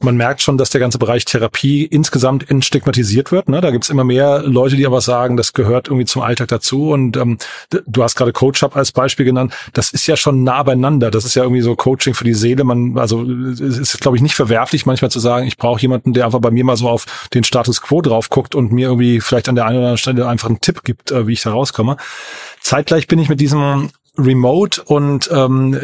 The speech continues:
man macht's eben nicht mehr face to face, da bin ich so ein bisschen unsicher, ne? Ich hab neulich, und den kann ich vielleicht auch mal verlinken, einen tollen Film gesehen, äh, Stutz heißt der, ist eine Netflix-Doku, ich weiß nicht, ob du die kennst, mit dem, äh,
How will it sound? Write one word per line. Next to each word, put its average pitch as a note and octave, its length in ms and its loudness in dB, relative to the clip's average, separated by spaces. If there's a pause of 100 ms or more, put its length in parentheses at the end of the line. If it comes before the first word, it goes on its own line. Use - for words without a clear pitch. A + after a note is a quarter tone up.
man B2+ 140 2
macht's B2 180 -2
eben C#3+ 140 2
nicht D3+ 140 0
mehr D#3+ 80 0
face D3+ 240 0
to - 80 -4
face, D3+ 260 0
da C#3+ 120 0
bin C#3+ 120 0
ich D3+ 100 0
so D3 80 -2
ein C3+ 60 -2
bisschen D3 240 -2
unsicher, C3+ 460 0
ne? B2+ 120 -2
Ich - 120 -2
hab B2 100 -4
neulich, C#3 360 0
und C3+ 100 0
den B2 120 0
kann C3 140 0
ich C#3 100 -4
vielleicht C3+ 240 -2
auch A#2 100 -6
mal B2 120 2
verlinken, B2 540 0
einen A#2+ 240 -2
tollen C#3 260 0
Film D3+ 240 0
gesehen, C#3 360 0 (440)
äh, B2 140 2
Stutz - 280 0
heißt A2+ 240 -2
der, A2 60 -2
ist G#2 80 -2
eine A#2 80 2
Netflix-Doku, B2 640 0
ich G#2 100 -2
weiß B2 120 0
nicht, C3+ 60 0
ob A#2 40 -2
du A#2+ 60 2
die - 20 -4
kennst, B2+ 300 0
mit A#2+ 120 -2
dem, A#2 240 0
äh, A2+ 380 0